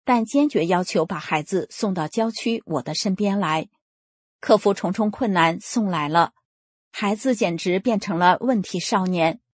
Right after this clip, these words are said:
祖辈的溺爱以及不当的生活教育使他非常挑剔。从中学第一次家长会回来，我满是爱心地告诉他：“你在学校能考第一名的。”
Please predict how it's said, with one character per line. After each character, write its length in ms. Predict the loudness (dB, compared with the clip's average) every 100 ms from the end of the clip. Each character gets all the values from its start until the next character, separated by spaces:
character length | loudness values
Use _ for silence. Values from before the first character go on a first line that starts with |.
| _ _ _ _ -4
祖 160 | -2
辈 160 | 0 0
的 120 | 2
溺 260 | 2 2 2
爱 300 | 2 2 -2
以 140 | -4
及 160 | -2 -4
不 180 | -4 -4
当 220 | -2 -2
的 100 | -4
生 200 | -2 -2
活 160 | 0 -2
教 260 | -2 -2
育 300 | -2 -2 -2 _ _ _
使 160 | -6 -4
他 180 | -2 -4
非 200 | -4 -4
常 220 | -6 -8
挑 280 | -4 -4 -4
剔。 340 | -4 -4 -6 _ _ _ _ _ _ _ _ _ _ -6
从 240 | 0 2
中 200 | 2 0
学 260 | 2 2 2
第 160 | 0
一 80 | -4
次 220 | 0 -2
家 140 | 0 -2
长 180 | -2 -4
会 180 | -6
回 240 | -6 -6 -4
来， 300 | -2 -2 -6 _ _ _ _ 0
我 140 | 2
满 220 | 2 0
是 160 | -2 -4
爱 220 | -4 -6
心 260 | -4 -2 -2
地 220 | -2 -2
告 180 | -6 -6
诉 160 | -8
他 320 | -8 -6 -8 -10 _ _ _ _ _ _ _ _ -6
：“你 80 | -2
在 180 | -2
学 200 | -2 -2
校 360 | 0 0 0 -2
能 200 | -4 -4
考 280 | -4 -4 -4
第 200 | -2 -2
一 120 | 2
名 260 | 2 2 0
的。” 220 | 2 2